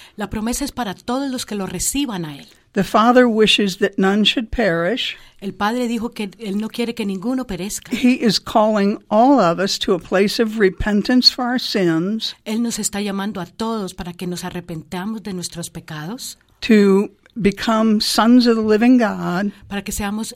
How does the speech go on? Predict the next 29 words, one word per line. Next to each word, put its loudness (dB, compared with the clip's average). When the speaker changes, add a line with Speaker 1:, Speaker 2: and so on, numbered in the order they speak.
Speaker 1:
hijos -6
del -6
Dios -6
viviente. -10
Speaker 2:
And 8
be 4
empowered 2
with 0
his 6
spirit 4
to -4
walk 0
in 6
his 2
way. 0
Speaker 1:
Y -8
seamos -4
fortalecidos -8
con -10
el -8
poder -6
para -8
caminar -4
en -6
sus -6
vías, -10
en -12
sus -10
caminos. -10